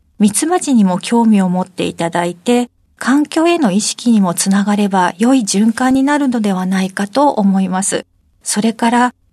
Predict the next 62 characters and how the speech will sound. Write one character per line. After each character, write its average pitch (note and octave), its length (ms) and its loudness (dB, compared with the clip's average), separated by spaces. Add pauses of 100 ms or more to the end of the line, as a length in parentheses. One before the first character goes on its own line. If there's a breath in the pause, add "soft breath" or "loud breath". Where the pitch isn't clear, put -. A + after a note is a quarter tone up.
新 F4 320 -2
規 D4+ 200 -2
に G3 460 0
趣 - 220 0
味 D#4 160 4
な C4 120 4
の G3+ 160 2
で F3 380 -4
都 F#3+ 100 -8
市 A#3 220 -4
養 D#4+ 240 2
蜂 D4+ 140 -2
を B3 100 2
始 F#3+ 320 -4
め G#3 160 2
た C#4 240 0
い B3+ 100 -2
と - 200 -6
い F#3+ 80 2
う F#3+ 60 -2
方 F#3+ 280 -2
に A3 240 2
お G3 80 -4
伝 - 320 -4
え F#3+ 60 -2
し - 100 -8
て G3 200 -4
い F#3+ 40 -4
る G3 100 0
の F3+ 200 -2
は、 G3 220 0 (300)
蜜 A#3+ 280 0
蜂 E4+ 300 -2
は E3+ 120 -2
家 - 180 -6
畜 - 300 -2
な B3 140 6
の G#3 160 2
で、 G3+ 280 0 (240)
牛 A3 300 0
な D4+ 120 2
ど D4 140 0
と G3+ 240 0
同 F3+ 160 -2
じ F3+ 160 -10
く A3+ 360 -2
飼 - 280 -4
育 - 160 -10
す - 160 -4
る C4 140 0
場 B3 200 2
合 B3 160 0
は A#3+ 200 2
届 A#3+ 500 -4
け E4+ 80 -2
出 D#4 60 0
が A#3+ 100 0
必 - 300 -4
要 F#3+ 220 0
に G3+ 140 4
な A3 140 2
る A#3+ 220 0